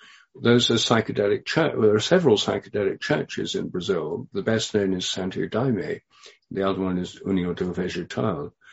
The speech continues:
Um, and, um, members of Santo Daime is a, a Christian church with, um, where the sacrament is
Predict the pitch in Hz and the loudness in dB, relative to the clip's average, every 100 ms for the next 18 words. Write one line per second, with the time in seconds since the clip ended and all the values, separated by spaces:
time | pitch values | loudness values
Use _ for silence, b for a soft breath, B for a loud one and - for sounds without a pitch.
0 | b b b 101 98 104 - _ _ _ | b b b 2 2 0 -6 _ _ _
1 | _ _ _ _ _ - - - 127 127 | _ _ _ _ _ -20 -6 4 6 6
2 | - _ _ 120 117 117 120 - - - | 4 _ _ 4 4 6 2 -2 -12 -12
3 | 131 - - - 127 - 123 131 127 - | -12 -12 -14 -12 -4 6 8 8 4 2
4 | 120 113 117 117 - 147 143 127 123 120 | 0 0 -2 -4 2 4 6 6 6 6
5 | 110 98 101 104 101 104 98 - 180 - | 6 4 2 2 0 0 -2 2 2 2
6 | - 90 - 85 80 - - 101 - _ | -4 -4 -4 -8 -8 -8 -2 -2 -2 _
7 | B B B 104 98 95 - 101 101 104 | B B B -2 0 0 0 0 0 0
8 | - 98 - 131 139 120 139 90 101 104 | -2 -2 2 0 2 -2 -2 -2 0 0
9 | 110 - | 0 -4